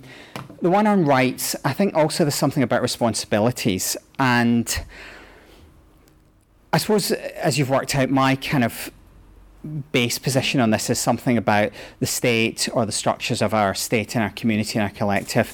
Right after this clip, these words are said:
uh, maybe emphasising a bit more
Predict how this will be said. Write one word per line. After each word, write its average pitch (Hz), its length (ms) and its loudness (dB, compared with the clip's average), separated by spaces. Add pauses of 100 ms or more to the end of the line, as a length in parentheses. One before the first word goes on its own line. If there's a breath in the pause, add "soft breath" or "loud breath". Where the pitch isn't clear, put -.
(640 loud breath)
uh, - 160 6
maybe 165 360 2
emphasising 120 560 0
a 107 40 0
bit 117 160 -2
more 107 520 2